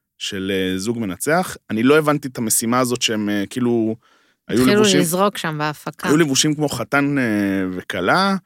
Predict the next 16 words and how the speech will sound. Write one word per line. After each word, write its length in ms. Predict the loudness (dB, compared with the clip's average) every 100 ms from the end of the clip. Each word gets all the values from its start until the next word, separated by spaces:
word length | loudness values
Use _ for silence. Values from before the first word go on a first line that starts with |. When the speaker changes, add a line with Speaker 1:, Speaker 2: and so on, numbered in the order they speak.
| _ _ _ _
Speaker 1:
והיה 160 | 0
שם 160 | 0 0
כאילו 260 | -2 0 0
הבטחות 680 | 0 -4 0 4 4 4 0
וסליחות, 560 | -4 -2 -4 0 0 0
וכאילו 440 | -4 -4 -2 2
היה 120 | 2
שם 180 | 0 -2
איזשהו 240 | -4 -4 -4
פלואו 460 | -4 -2 0 0
שלא 280 | 0 -2 -2
הבנתי 360 | -2 -4 -4 -2
מה 120 | 0
הולך 300 | 0 0 0
שם, 280 | -2 -2 -4 _ _ _ _ _
אה, 260 | -4 0